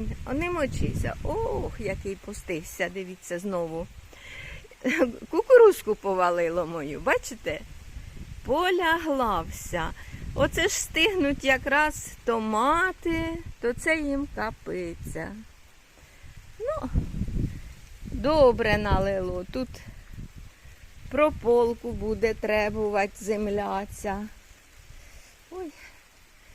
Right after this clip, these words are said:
Скрізь вода, в горшочках вода. Ой, ну нічого. Дуже сильний дощик ішов і зараз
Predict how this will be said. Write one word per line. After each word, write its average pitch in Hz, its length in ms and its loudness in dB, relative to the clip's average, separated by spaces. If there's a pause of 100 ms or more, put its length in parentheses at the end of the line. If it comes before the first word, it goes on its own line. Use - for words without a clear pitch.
(360)
Скрізь 294 600 0
вода, 262 600 6
в 262 140 -4
горшочках 269 840 0
вода. 262 800 2 (1600)
Ой, 233 360 -6 (440)
ну 427 260 -6
нічого. 196 720 -4 (800)
Дуже 226 420 2
сильний 196 580 0
дощик 285 600 -2
ішов 254 560 -2 (720)
і 247 140 2
зараз 170 500 2